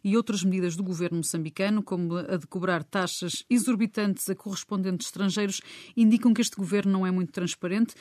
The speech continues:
e não quer que a imprensa exerça a sua liberdade.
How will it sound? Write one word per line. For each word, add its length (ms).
e 80
não 160
quer 220
que 160
a 20
imprensa 520
exerça 460
a 40
sua 280
liberdade. 540